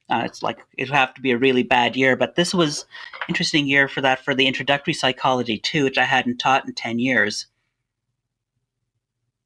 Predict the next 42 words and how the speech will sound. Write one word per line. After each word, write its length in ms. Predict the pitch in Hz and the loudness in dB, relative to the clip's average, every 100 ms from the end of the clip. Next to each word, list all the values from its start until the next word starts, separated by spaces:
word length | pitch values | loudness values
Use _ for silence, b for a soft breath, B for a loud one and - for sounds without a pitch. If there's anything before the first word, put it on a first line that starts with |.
| _ | _
And 160 | 139 127 | -6 0
so 80 | |
even 180 | 147 135 | 0 2
though 80 | 135 | 2
I 80 | 123 | 0
taught 260 | - 139 | 2 0
it 120 | 131 - | 0 -4
the 60 | |
same 360 | - 147 123 120 | -4 -2 2 2
way, 520 | 123 120 113 107 120 B B B | 2 2 0 -2 -6 B B B
I, 80 | 147 | -2
I 80 | 147 | 0
mean, 200 | 160 127 | 2 2
I 100 | 123 | 2
spoke 280 | - 143 139 | 0 0 2
about 280 | 123 120 | 2 2
other 220 | - 135 131 | 0 0 0
issues. 440 | 110 - 117 113 - - | 0 -2 -2 -4 -14 -8
I 160 | 113 110 | -4 -2
just 160 | 113 | -4
figured 280 | - 107 107 | -4 -2 -2
try 120 | - | -2
to 80 | 113 | -2
update 320 | 110 - 120 | -2 0 -2
it 80 | 113 | 0
for 140 | - 117 | 0 2
modern, 580 | 117 117 117 113 113 - B B B - | 4 4 4 2 0 -6 B B B -6
you 120 | 131 | -4
know, 160 | 107 - _ | -4 -8 _
for 340 | - 113 113 - _ | -6 -4 -6 -12 _
modern 320 | 131 117 117 | -2 0 -2
context. 640 | 113 120 135 - 101 - - | -2 -2 0 -2 -4 -4 -6
But 180 | 120 | -6
the 280 | - 117 113 B B B B B _ 131 | -4 -4 -4 B B B B B _ 0
reaction 420 | 127 175 - 196 | 2 2 0 0
that 140 | 151 | 2
I 60 | 127 | 2
got 220 | 123 123 | 0 -2
was, 220 | 123 - | -4 -8
which 160 | 139 - | -8 -6
was 100 | 123 | -6
quite 480 | - 170 170 - | -4 -2 -2 -4